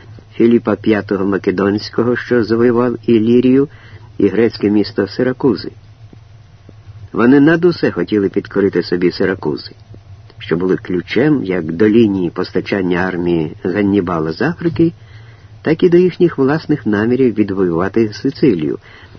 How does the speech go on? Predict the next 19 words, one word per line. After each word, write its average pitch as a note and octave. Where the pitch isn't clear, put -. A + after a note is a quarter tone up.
Саме A#2+
тому A#2
Сиракузи A#2+
вже G2
другий B2+
рік A#2+
витримували F#2+
вперту D3+
облогу A#2+
римського F#2
війська E3
під B2+
проводом B2
Клавдія G2+
Марцелла. F2
Сиракузи, A#2+
перлина G#2+
Великої G#2
Греції, -